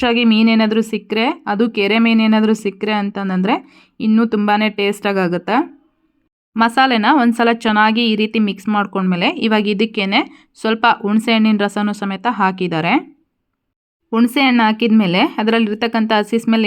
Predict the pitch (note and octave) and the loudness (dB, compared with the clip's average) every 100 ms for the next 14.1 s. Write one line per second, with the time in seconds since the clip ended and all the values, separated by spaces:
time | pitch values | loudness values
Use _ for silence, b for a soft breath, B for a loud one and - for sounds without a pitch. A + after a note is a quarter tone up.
0 | G#3 G#3+ G#3+ F#3+ F#3 E3+ F#3 C4+ C4+ B | 0 2 2 -2 -2 -2 0 0 -2 B
1 | B - G3+ G#3+ A3+ G#3 G#3+ A3 G#3 G3 | B -6 -2 0 2 2 2 2 2 2
2 | G3 D4 A3 G3 G3 A3 G#3+ F#3 B3+ A3+ | 2 4 4 2 2 2 2 0 0 0
3 | G3 G#3 G3+ F#3+ F#3+ C#4 D4+ G#3 G3 F#3 | 0 0 0 0 2 0 0 -4 -2 -2
4 | F3+ F3 D#3+ D#3+ D#3+ A#3+ E4 - _ _ | -4 -4 -4 -2 0 0 -2 -8 _ _
5 | _ _ _ _ _ _ _ A#3 A3+ A3+ | _ _ _ _ _ _ _ -2 0 2
6 | C4 C4+ A3+ F#3 G#3+ A#3+ A3 A#3 A#3 A3+ | 2 2 2 2 2 4 4 2 2 0
7 | A3 A3+ G#3+ G#3 G3+ G3 G3+ G#3 G#3 F#3+ | 2 2 2 0 2 2 2 -2 0 -2
8 | F#3 G3 F#3 F3 F3+ E3+ F3 C4 B B | -2 -2 -2 -4 -6 -4 0 0 B B
9 | B - B3 B3 A#3 A#3 A#3+ A3+ G#3+ A3+ | B -6 -2 0 0 0 0 2 2 2
10 | A#3+ A3 G#3+ A3 G#3+ G#3+ G3 G3 C4+ - | 4 2 2 2 0 -2 -4 -2 -2 -2
11 | G#3+ A#3 B3 A3 G#3+ A3 A3 G3+ G3+ G3+ | -2 2 4 4 4 2 2 0 -2 -4
12 | G3 G3 G3 G#3 G#3+ G3 G3 G3 G3 F#3 | -4 -6 -4 -4 -4 -4 -4 -2 -2 0
13 | G3 D4+ - G3+ G3 G3+ G3 G3 G3 F#3+ | 0 -2 -4 -4 -2 -2 -2 -4 -2 -2
14 | G3 | -2